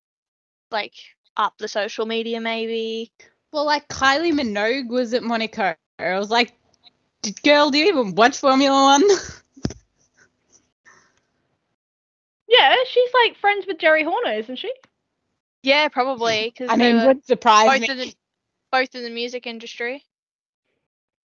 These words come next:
Speaker 3: Uh, that's a bit of a
Speaker 2: Uh,
Speaker 3: stretch for Jerry
Speaker 2: good old,
Speaker 3: Horner.
Speaker 2: good
Speaker 1: Yeah,
Speaker 2: old
Speaker 1: but, like,
Speaker 2: Mister Spice Girl.
Speaker 3: <laughs> I
Speaker 1: Back to the
Speaker 3: don't know
Speaker 1: Spice
Speaker 3: if
Speaker 1: Girls
Speaker 3: you can
Speaker 1: days.
Speaker 3: call anything Jerry Horner has ever done, even before she was Jerry Horner,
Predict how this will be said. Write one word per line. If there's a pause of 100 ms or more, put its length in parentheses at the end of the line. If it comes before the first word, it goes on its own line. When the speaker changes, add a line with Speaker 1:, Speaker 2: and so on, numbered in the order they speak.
(800)
Speaker 3:
Uh,
that's
a
bit
of
a
Speaker 2:
Uh,
Speaker 3:
stretch
for
Jerry
Speaker 2:
good
old,
Speaker 3:
Horner. (360)
Speaker 2:
good
Speaker 1:
Yeah,
Speaker 2:
old
Speaker 1:
but,
like,
Speaker 2:
Mister
Spice
Girl. (800)
Speaker 3:
<laughs>
I
Speaker 1:
Back
to
the
Speaker 3:
don't
know
Speaker 1:
Spice
Speaker 3:
if
Speaker 1:
Girls
Speaker 3:
you
can (100)
Speaker 1:
days.
Speaker 3:
call
anything
Jerry
Horner
has
ever (120)
done, (360)
even
before
she
was
Jerry
Horner,